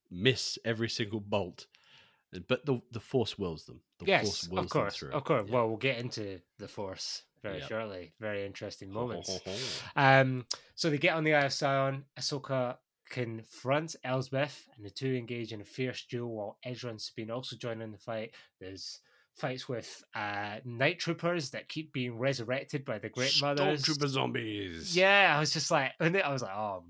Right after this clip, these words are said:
Speaker 2: no, <laughs> what's,
Speaker 1: Yep.
Speaker 2: what's," I was like, "They can't even shoot," but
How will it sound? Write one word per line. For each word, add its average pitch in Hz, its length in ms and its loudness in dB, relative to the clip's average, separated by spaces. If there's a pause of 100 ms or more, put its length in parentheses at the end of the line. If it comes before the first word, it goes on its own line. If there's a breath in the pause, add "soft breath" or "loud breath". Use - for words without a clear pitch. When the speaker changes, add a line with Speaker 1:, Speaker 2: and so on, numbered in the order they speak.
Speaker 2:
no, 101 460 -4 (120)
<laughs> - 100 -8
what's, 196 200 0
Speaker 1:
Yep. 175 80 -4
Speaker 2:
what's," 143 300 -2 (340 loud breath)
I 160 140 6
was 160 120 4
like, 151 300 4
"They 160 140 -2
can't 185 200 6
even 151 220 -2
shoot," 151 420 0
but 123 220 -4